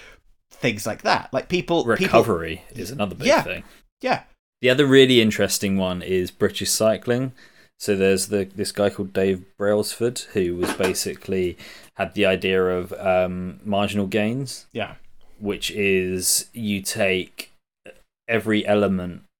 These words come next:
Speaker 2: associated with, in this case, cycling. If you can improve every element by just one percent, if you bring all of that together, you have a
Speaker 1: Mm.
Speaker 2: massive gain because you've improved every small
Speaker 1: Yeah.
Speaker 2: area. And you can see the results, like,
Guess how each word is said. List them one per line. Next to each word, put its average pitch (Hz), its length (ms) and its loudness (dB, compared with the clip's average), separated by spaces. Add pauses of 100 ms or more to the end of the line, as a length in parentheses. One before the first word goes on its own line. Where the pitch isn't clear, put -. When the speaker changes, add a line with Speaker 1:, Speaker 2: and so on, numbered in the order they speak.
(280)
Speaker 2:
associated 92 880 -4
with, 87 500 -6
in 101 200 -4
this 90 160 -8
case, - 260 -8
cycling. 92 680 -4 (920)
If - 200 -14
you 110 120 0
can 113 160 0
improve 104 640 0 (180)
every 101 300 -2
element 92 480 -4
by 90 160 -4
just 90 220 -10
one 92 180 -4
percent, 90 560 0
if - 180 -14
you - 60 -16
bring 98 220 -6
all 90 160 -6
of 87 80 -12
that 92 180 -10
together, 95 320 -2
you 87 160 -10
have 90 240 -12
a 90 100 -12
Speaker 1:
Mm. 95 260 -14
Speaker 2:
massive - 580 -14 (160)
gain 87 300 -8
because 90 280 -12
you've 87 140 -16
improved 87 420 -10
every 85 220 -6
small 98 260 -4
Speaker 1:
Yeah. 92 60 -2
Speaker 2:
area. 107 360 0 (720)
And 87 440 -8 (200)
you 104 300 -6
can 98 160 -6
see 101 160 0
the 92 120 -4
results, 92 340 -6
like, 90 240 -10